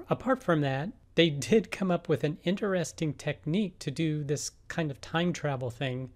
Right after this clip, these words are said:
using replication delay as well as D B link. Now, the feature that applies the delay is called recovery min apply delay.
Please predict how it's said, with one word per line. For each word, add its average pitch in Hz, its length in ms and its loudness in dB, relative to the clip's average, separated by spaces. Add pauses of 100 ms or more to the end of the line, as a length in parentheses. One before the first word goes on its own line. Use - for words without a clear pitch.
(160)
using 147 440 0
replication 160 600 2
delay 131 580 0
as 151 180 2
well 147 280 2
as 139 400 -2 (300)
D 147 160 0
B 175 240 4
link. - 380 -4 (140)
Now, 190 420 6 (120)
the 175 200 4
feature 190 500 4 (180)
that 170 140 10
applies 185 400 2
the 170 80 4
delay 170 500 4
is 185 140 0
called 160 320 4
recovery 208 500 2
min 185 300 2
apply 185 540 0
delay. 156 460 -2